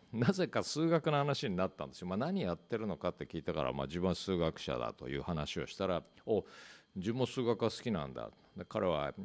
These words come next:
ユダヤ系の人だし、でしたけども、ちょっと演奏してる会場から、会場っていうか、まあ、道ですけど、ちょっと二十メートルぐらい離れたところで数学談義になったんですね。多分一時間ぐらい話したと思うんですよ。全然、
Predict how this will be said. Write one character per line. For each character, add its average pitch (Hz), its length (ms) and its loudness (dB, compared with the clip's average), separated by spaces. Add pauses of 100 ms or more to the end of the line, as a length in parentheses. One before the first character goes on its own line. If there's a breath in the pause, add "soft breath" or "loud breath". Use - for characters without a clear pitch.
(100)
ユ 107 100 0
ダ 110 100 6
ヤ 107 80 6
系 107 180 2
の 101 80 2
人 101 200 -2
だ 80 120 -2
し、 - 140 -14 (100)
で 87 180 -6
し - 80 -12
た 87 80 -4
け 92 140 -4
ど 104 100 0
も、 113 240 0 (460 loud breath)
ち - 60 -2
ょ - 20 2
っ - 40 0
と 90 220 4 (220)
演 107 180 0
奏 98 420 4 (400)
し - 100 -10
て 107 100 4
る 95 80 0
会 98 240 4
場 90 220 2
か 98 140 0
ら、 87 260 4
会 98 220 2
場 113 120 4
っ - 20 4
て - 120 -8
い - 20 -2
う - 20 -6
か、 69 100 0
ま 67 120 -2
あ、 67 60 0 (280)
道 98 160 0
で 98 200 0
す - 120 -6
け 92 80 0
ど、 80 180 2 (480)
ち 131 60 -6
ょ 123 40 0
っ - 20 -16
と 107 120 -2
二 101 120 2
十 113 120 0
メ 113 120 2
ー 101 40 0
ト 117 80 0
ル 107 40 4
ぐ 101 40 4
ら 87 60 2
い - 20 -8
離 101 220 0
れ 98 60 2
た 78 120 -2
と - 100 -10
こ 78 100 -4
ろ 78 80 -2
で - 20 -6
数 175 220 0
学 165 240 4
談 151 160 -2
義 107 140 0
に 82 60 2
な 71 100 0
っ - 40 -18
た 67 140 -4
ん - 20 -4
で - 80 -14
す 107 60 -2
ね。 127 160 2 (640 loud breath)
多 185 480 0
分 123 540 0
一 104 240 -4
時 131 120 -4
間 139 180 -2
ぐ 139 80 0
ら 113 80 4
い 90 40 2
話 110 360 0
し - 80 -8
た 113 140 2
と 98 80 -4
思 82 100 -2
う - 20 -6
ん - 20 -6
で - 40 -16
す - 40 -8
よ。 85 60 -4
全 113 300 0
然、 113 500 -2